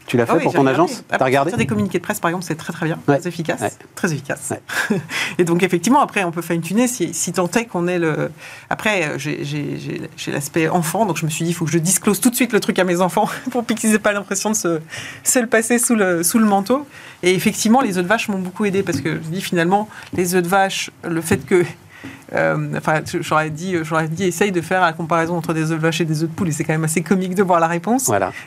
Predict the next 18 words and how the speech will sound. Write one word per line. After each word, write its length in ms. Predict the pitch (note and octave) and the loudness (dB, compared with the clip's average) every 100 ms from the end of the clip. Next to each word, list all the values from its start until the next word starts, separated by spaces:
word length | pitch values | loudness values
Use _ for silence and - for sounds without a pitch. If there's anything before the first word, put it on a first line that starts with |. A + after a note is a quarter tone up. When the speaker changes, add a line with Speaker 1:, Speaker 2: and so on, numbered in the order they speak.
| - | -4
Speaker 2:
Euh, 180 | - D3+ | 0 2
le 120 | F3 | 2
fait 200 | E3+ F#3+ | 2 -2
qu'il 120 | - | -2
y 0 | |
ait 140 | E3+ D#3 | -2 0
des 60 | |
informations 480 | D#3 D#3+ D#3 D3+ F3 | 0 0 -2 -2 -2
qui 80 | - | -2
sont 160 | - D3 | -4 0
quand 140 | E3 | 0
même 140 | D#3 | 0
pas 160 | D#3+ D3+ | 0 0
up-to-date, 640 | D#3 - E3+ F3 D#3+ - - _ - | -2 -4 0 0 0 -6 -14 _ -10
euh, 280 | - D3+ D3+ | -6 -4 -2
et 120 | D3 | -2
donc, 280 | C#3+ C#3+ D3+ | -2 -2 -2
euh, 400 | C#3+ C#3+ D3+ | 0 0 -2